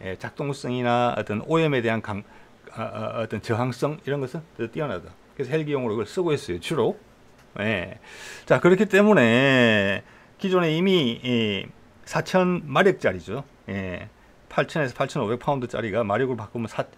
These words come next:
사천 마력인데, 아, 원심 압축기형으로 바꾸면서 터보 샤프트로도 바뀌면서 출력 감소를 어느 정도 예상을 한다 하더라도 삼천 마력은 충분히 나온다. 이제,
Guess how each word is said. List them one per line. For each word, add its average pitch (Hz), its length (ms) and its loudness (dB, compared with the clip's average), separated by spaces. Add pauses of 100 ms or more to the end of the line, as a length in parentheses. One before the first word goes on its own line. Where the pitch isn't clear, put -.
(180)
사천 - 400 -2
마력인데, 104 760 0 (1400)
아, 101 480 -2
원심 123 280 -4
압축기형으로 151 580 -2
바꾸면서 110 840 -6
터보 143 200 -6
샤프트로도 123 600 0
바뀌면서 104 960 -8
출력 165 300 -4
감소를 131 340 -2
어느 117 120 0
정도 143 260 0
예상을 139 380 0
한다 165 240 -4
하더라도 165 520 4 (720)
삼천 - 320 -8
마력은 151 300 -2
충분히 185 320 -4
나온다. 85 340 -6 (1400)
이제, 175 180 2